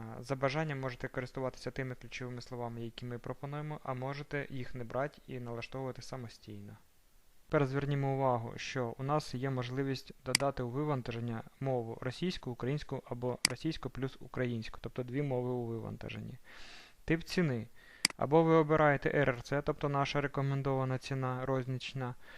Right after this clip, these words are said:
або ж, е, ви, е, користуєтесь своєю націнкою, і тобто до вашої оптової ціни ви ставите свою націнку, сорок відсотків, наприклад, або ж п'ятдесят відсотків. Це вже дивлячись,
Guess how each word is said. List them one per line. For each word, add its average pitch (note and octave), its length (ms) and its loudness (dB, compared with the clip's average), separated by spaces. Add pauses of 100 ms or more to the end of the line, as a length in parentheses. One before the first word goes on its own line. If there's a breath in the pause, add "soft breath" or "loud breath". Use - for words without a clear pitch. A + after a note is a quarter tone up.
(200 loud breath)
або C3+ 380 2
ж, - 260 -2 (120)
е, B2+ 360 4
ви, C#3+ 520 4 (140)
е, A#2 380 -2
користуєтесь C3+ 840 0
своєю C#3 420 4
націнкою, A#2+ 640 -2 (380 loud breath)
і C3+ 60 -10
тобто D3 360 4
до C3+ 100 2
вашої C3+ 340 4
оптової B2 640 0
ціни E3 380 -2
ви C#3+ 180 -2
ставите C3 440 0
свою B2 240 -6
націнку, - 460 -8
сорок D#3 420 -2 (340 loud breath)
відсотків, - 400 -6
наприклад, - 460 -10
або B2+ 200 -2
ж - 160 -10 (100)
п'ятдесят B2+ 680 -4
відсотків. - 540 -12
Це D3+ 160 -2
вже C#3 140 0
дивлячись, B2+ 540 -2